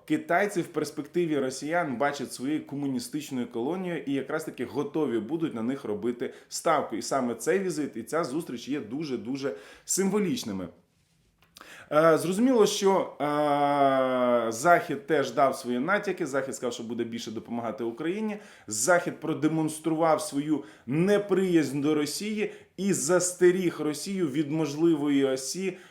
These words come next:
Москва-Пекін. Про це заявив прем'єр-міністр Польщі і сказав, що ці речі неприпустимі, ця річ небезпечна, але насправді долаєма спільними силами Заходу.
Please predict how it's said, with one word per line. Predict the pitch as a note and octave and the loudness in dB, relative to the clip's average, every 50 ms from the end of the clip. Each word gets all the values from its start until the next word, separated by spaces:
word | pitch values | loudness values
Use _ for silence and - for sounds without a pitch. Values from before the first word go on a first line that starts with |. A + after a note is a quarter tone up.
| - | -10
Москва-Пекін. | - A#2+ C#3 D3+ D#3+ D#3+ - - - D3+ D#3 E3 D#3 D3+ D3 D3 - - E3 D#3+ - D#3 D3+ B2+ A2 G2+ | -6 -2 0 2 2 2 0 -2 -2 0 2 4 6 4 4 2 2 0 0 0 -2 -2 0 0 0 0
Про | - B2+ C#3 | -2 -6 -4
це | - F#3 E3+ | -4 -2 -2
заявив | C#3 C3+ C3+ C3 C3 B2+ B2+ C3+ A#2+ - | 0 0 0 0 0 -2 -2 -4 -4 -4
прем'єр-міністр | A#2+ B2 B2 B2 A#2+ A#2 A#2+ A#2+ B2 B2 B2 - E3 E3 | -2 -2 0 0 0 0 0 0 -2 -2 -2 -4 -6 -6
Польщі | - A#3 B3 A#3+ - - E3 | -4 -4 -2 -2 -2 -2 -4
і | C#3+ | -6
сказав, | - - D3+ C#3+ E3+ D#3 | -6 -6 -4 -2 -2 -2
що | D#3 - C3+ | -4 -6 -10
ці | B2 - D3+ | -8 -6 -4
речі | C#3+ C#3 C3+ C#3 C#3 C3 | -2 -2 -2 -2 -4 -4
неприпустимі, | C#3 C#3+ C#3 C#3+ C3+ - - D3+ - - G3 G#3+ G3 E3 | -4 -4 -4 -4 -6 -6 -8 -8 -6 -6 -4 -4 -4 -6
ця | - D#3+ C#3+ | -6 -6 -4
річ | C#3+ D3 B2+ - - - - - - | -4 -4 -6 -8 -12 -18 -20 -12 -6
небезпечна, | - C3+ E3 E3+ C#3+ - F3 - - A#3 A3+ G#3+ - - F3 - - | -4 -2 -2 0 0 -2 -2 -2 0 0 0 0 0 0 -2 0 2
але | C#3+ E3 G#3 G3+ | 2 2 2 2
насправді | D#3+ C#3 C3+ - - D#3 E3+ D#3+ C#3+ C#3 D#3 C#3+ - - - - - | 0 -2 -4 -4 -2 -2 -2 -2 -2 -2 -4 -4 -6 -10 -20 -20 -18
долаєма | - G#2 G#2+ F#3+ G3+ G3+ G3+ F#3+ F#3 F3+ F3 E3 D#3+ D#3 D3+ D3+ D3+ D3 C#3+ C#3+ - - - | -16 0 4 4 4 6 6 8 8 10 10 8 8 6 4 2 2 0 0 -2 -4 -12 -12
спільними | - - - - - G3 G3+ F#3+ F3+ F3 E3 D3 C#3 | -10 -8 -8 -6 -4 -4 -2 0 0 0 0 0 0
силами | C#3 - D#3 D#3+ D3+ D3 C#3 C#3 C#3 C3+ C3 - - - _ - | 0 0 0 2 2 2 2 2 2 0 -2 -6 -14 -18 _ -8
Заходу. | G2+ A#2+ D#3+ D3 - - A#2+ G#2 F#2 F#2 - | -2 2 4 4 4 2 -2 -6 -10 -12 -12